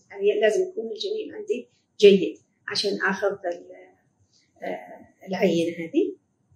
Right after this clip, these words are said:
آه، ممكن، آه، يكون طريقة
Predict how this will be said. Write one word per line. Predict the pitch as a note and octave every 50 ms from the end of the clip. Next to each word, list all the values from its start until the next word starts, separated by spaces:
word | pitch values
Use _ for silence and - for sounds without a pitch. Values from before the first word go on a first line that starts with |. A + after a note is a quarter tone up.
| _ - -
آه، | G3 G3 F#3+ F#3+ F#3 F#3+ F#3+ F#3 F#3 F#3 F#3 F#3+ F#3+ G3 G3+ - G#3 - - - - - A3
ممكن، | A#3 D4+ C#4+ C4+ D4 D4 C4+ C4+ C4 C4+ C4+ C4 B3+
آه، | - - - F#3+ G3+ G#3 G3+ G3+ G3+ G3+ G3+ G3 G3 G3 G3 G3 G3 G3 G3 G3 F#3+ - - - - - - - - - -
يكون | - - A#3 A#3 A#3+ A#3 A#3+ A#3 A3+ G#3+ G#3 G#3+ - - - -
طريقة | A3 A3 C4 C#4 C#4 - G#3+